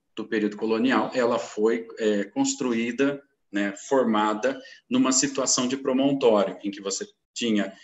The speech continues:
em cima onde foi feito o colégio dos jesuítas e onde se esparramou a cidade, numa pla-, num platô elevado, e nas baixadas do rio, o, do rio Tamanduateí, onde hoje passa a Avenida do Estado, era o porto da cidade.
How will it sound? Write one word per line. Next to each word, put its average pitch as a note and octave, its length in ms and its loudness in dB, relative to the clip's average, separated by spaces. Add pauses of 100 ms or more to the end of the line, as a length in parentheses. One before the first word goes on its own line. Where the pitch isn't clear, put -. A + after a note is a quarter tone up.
(160)
em A2 120 0
cima G2+ 340 0
onde A2 180 0
foi A2+ 160 -2
feito G#2+ 280 -4
o - 40 -10
colégio A2 480 0
dos G#2 160 -6
jesuítas A2+ 800 -4
e A#2+ 40 -4
onde A#2 220 -4
se - 140 -6
esparramou A2 720 -2 (300)
a G2 80 -6
cidade, G2 680 -4
numa G#2+ 300 -2
pla-, G#2 220 -4
num G#2+ 160 -2
platô G#2 720 0 (460)
elevado, G#2+ 840 2 (260)
e - 40 -10
nas A#2+ 240 0
baixadas A#2+ 640 2
do C3+ 120 -2
rio, A#2+ 420 0 (300)
o, G2+ 460 -2 (200)
do G2 120 -10
rio G#2+ 200 -4
Tamanduateí, A2+ 1040 0 (280)
onde G2+ 340 0
hoje G#2 220 0
passa G#2+ 340 -2
a - 20 -2
Avenida G#2+ 380 0
do A#2+ 80 -6
Estado, B2 560 -2
era C3 180 2
o D3+ 120 -4
porto D3 340 4
da C#3+ 100 -2
cidade. C#3+ 560 -4